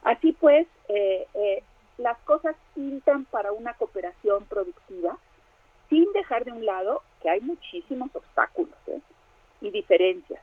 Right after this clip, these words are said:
obstáculos de gobernabilidad, de corrupción, obstáculos de que ya se viene de nuevo la temporada de huracanes y países como Honduras no se han recuperado de la temporada anterior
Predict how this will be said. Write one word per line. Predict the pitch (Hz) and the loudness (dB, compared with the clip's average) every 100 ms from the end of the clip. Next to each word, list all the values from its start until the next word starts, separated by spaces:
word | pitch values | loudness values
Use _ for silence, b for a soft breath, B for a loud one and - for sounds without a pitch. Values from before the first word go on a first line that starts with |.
| - | -6
obstáculos | 175 170 - 196 247 254 254 | -6 -2 0 0 2 4 4
de | 247 | 2
gobernabilidad, | 190 175 170 160 156 151 151 160 180 202 214 220 _ _ _ - | 2 4 4 0 -6 -8 -12 -4 2 4 4 0 _ _ _ -4
de | 180 | -2
corrupción, | - 240 339 - _ 220 226 220 214 233 - | -2 -4 -6 -14 _ 4 6 6 4 -2 -10
obstáculos | 180 _ - 208 214 196 185 - | -10 _ -8 -8 -8 -8 -8 -10
de | 175 | -14
que | - 170 | -12 -4
ya | 202 | -2
se | 208 202 | 0 -2
viene | 196 202 190 | 2 0 0
de | 185 175 | -6 -6
nuevo | 185 180 | -8 -8
la | 180 165 | -8 -10
temporada | - 170 170 175 175 | -10 -10 -8 -4 -4
de | 175 | -4
huracanes | 170 165 - 202 202 202 214 _ _ _ _ | -4 -4 -4 -4 -4 -6 -12 _ _ _ _
y | - | -8
países | - 196 427 - 214 | 0 0 0 -4 -4
como | - 349 | -4 -8
Honduras | 175 339 415 415 202 - | -8 -6 -2 2 0 -2
no | - 190 | -8 -10
se | - | -8
han | 175 170 | -8 -10
recuperado | - - - 165 175 175 | -12 -12 -6 -4 -2 -2
de | 170 | -4
la | 160 | -6
temporada | - 160 156 165 160 | -10 -12 -8 -6 -4
anterior | 156 156 156 175 202 214 | -6 -10 -2 2 4 4